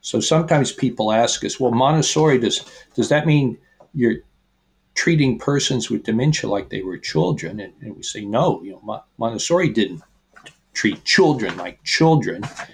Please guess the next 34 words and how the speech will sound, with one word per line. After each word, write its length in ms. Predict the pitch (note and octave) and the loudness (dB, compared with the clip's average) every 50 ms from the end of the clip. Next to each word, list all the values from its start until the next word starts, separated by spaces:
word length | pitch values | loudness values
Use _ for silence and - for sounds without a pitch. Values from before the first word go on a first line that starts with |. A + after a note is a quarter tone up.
| - _ _ | -20 _ _
She 160 | - A#2 - | -6 -6 -2
treated 220 | - C#3 C3 B2+ | 2 4 6 6
them 100 | A#2+ A#2 | 6 6
like 240 | A2 A2 - - _ | 2 0 0 -4 _
persons." 720 | - - E2+ - - - - - - _ - - - - - _ _ _ _ _ _ _ _ _ _ _ _ _ | -4 -2 -2 0 0 -2 -4 -6 -10 _ -14 -12 -12 -14 -16 _ _ _ _ _ _ _ _ _ _ _ _ _
And 240 | G#2 G2 G2 G2 F#2 | -12 -10 -8 -8 -6
she 180 | - - A#2 | -4 -2 -2
wanted 540 | A2 G#2+ A#2 A#2 B2 C3 B2 A#2+ A2+ A#2 - _ _ _ _ _ _ _ _ _ | 0 2 2 2 4 4 4 2 2 0 -6 _ _ _ _ _ _ _ _ _
children 580 | - - B2+ B2+ C3 B2 B2+ B2+ A#2+ A#2 A2 - | -4 0 2 4 4 4 4 2 2 2 0 0
to 160 | - A2+ G#2 | -2 -4 -2
be 440 | G#2 A#2+ A#2 A2+ A2 G#2 G2 - - _ - | 0 2 2 4 4 2 0 -4 -10 _ 0
able 380 | A#2 A#2 A#2+ B2 A2+ A2 G2+ | 2 4 4 4 4 0 0
to 360 | - - - F2+ E2+ E2+ - _ _ _ _ _ _ _ _ _ _ _ _ _ _ _ _ _ _ _ _ _ _ _ _ _ _ | -2 -6 -10 -10 -10 -12 -14 _ _ _ _ _ _ _ _ _ _ _ _ _ _ _ _ _ _ _ _ _ _ _ _ _ _
have 220 | _ - A#2 G#2+ G#2 | _ -2 0 0 2
a, 200 | G#2 G2 F2 - - _ _ _ _ _ | 0 0 0 -4 -8 _ _ _ _ _
a 80 | - | -6
good 280 | G#2+ A2 A2 G2+ - - | -2 0 0 0 0 0
life. 500 | G2+ G2+ G#2 A2+ B2+ C#3 - - - - | 2 2 4 4 2 2 -2 -6 -10 -10
She 200 | - - - G#2 | -10 -6 -6 -4
worked 300 | G2 G#2 G#2+ G#2 - - | -2 -2 -4 -4 -4 -6
with 180 | A2 - - _ | -6 -6 -6 _
kids 380 | - - G#2+ G#2+ - - - - | -6 -4 -4 -4 -6 -8 -6 -4
in 180 | C3 G#2+ G2+ - | -4 -4 -4 -6
poverty, 680 | D3+ - - F2+ E2+ - G#2 A#2+ C3+ - D#2 D2+ - - _ _ _ _ _ _ _ _ _ | -6 -6 -6 -6 -6 -6 -6 -2 0 0 0 0 -2 -4 _ _ _ _ _ _ _ _ _
and 160 | A2+ G#2+ G#2+ | -6 -6 -6
she 140 | - - A2+ | -4 -2 -2
wanted 360 | G#2+ G#2 A2+ A#2 B2 A#2+ A2+ | 0 0 0 2 2 2 2
them 180 | A#2+ A#2 A#2 A2 | 2 0 0 0
to 80 | A2 G#2 | -2 0
be 180 | G2+ A2 G#2+ | 0 0 0
able 220 | A2 G#2+ G#2+ G2+ F#2+ | 2 0 0 -2 -2
to 100 | G2+ F2 | -2 -2
have 220 | - G#2+ G#2 - | -2 -2 -2 -2
a, 200 | G#2+ G2+ F#2+ F2 | -4 -4 -4 -6